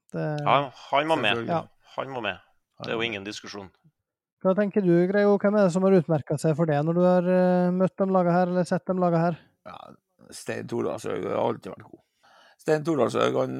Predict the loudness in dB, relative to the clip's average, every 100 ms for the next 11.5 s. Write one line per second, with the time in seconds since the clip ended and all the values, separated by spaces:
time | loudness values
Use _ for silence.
0 | -12 -14 -14 -8 -4 -2 -2 -6 -8 -8
1 | -4 0 0 -2 -8 -4 -6 -6 -8 -6
2 | -2 -4 -6 -12 -20 -20 -20 -14 -12 -12
3 | -14 -12 -10 -10 -10 -14 -16 -18 -20 _
4 | _ -18 -18 _ _ _ _ _ _ _
5 | _ -16 -10 -4 -2 0 -2 -2 -2 -2
6 | -4 -6 -4 -4 -6 -12 -10 -8 -4 -6
7 | -6 _ _ _ _ _ _ -10 -8 4
8 | 6 6 4 -2 -2 0 -2 -2 -6 _
9 | _ _ _ _ _ _ _ _ _ _
10 | -14 -10 -8 -8 -4 -6 -4 -4 -4 -8
11 | -6 -4 -2 -4